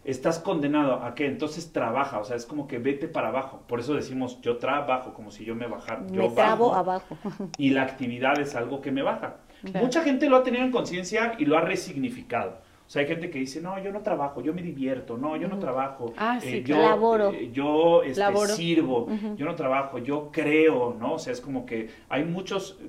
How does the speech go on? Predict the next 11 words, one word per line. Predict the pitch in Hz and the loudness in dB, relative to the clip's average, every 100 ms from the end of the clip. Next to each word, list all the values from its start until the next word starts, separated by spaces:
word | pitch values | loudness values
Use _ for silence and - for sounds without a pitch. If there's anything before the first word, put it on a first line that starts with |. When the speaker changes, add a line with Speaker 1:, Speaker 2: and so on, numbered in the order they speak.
| - - | -16 -10
Speaker 1:
diferentes | 131 127 127 127 156 - - | -6 -2 0 0 -2 -4 -2
otros | - - - | 0 0 -6
conceptos | 113 131 127 139 202 | -6 -6 -6 -6 -4
que | - | -2
han | 117 | -2
Speaker 3:
Ujú. | - | -4
Speaker 1:
sustituido | 131 - 117 120 120 143 | -6 -6 -6 -2 0 2
a | |
la | 123 | 0
palabra | 110 107 113 131 | -2 -2 -2 -4
trabajar. | 110 92 - - | -6 -4 -2 -4